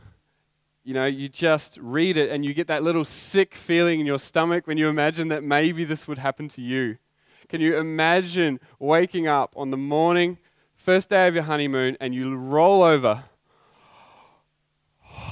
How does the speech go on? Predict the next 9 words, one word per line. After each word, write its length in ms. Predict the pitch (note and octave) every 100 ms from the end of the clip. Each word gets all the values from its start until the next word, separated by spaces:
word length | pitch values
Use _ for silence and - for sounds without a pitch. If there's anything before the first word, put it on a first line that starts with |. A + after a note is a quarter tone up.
| - - - _
and 120 | A#2
it's 240 | A#2 - -
not 440 | C3 D3 C3 - _ _ _ _
the 100 | -
woman 500 | C#3 C#3 B2+ A2 G#2 -
you 160 | B2
wanted 280 | A2+ A2 G#2
to 80 | -
marry? 380 | G2+ G2 F2+ F#2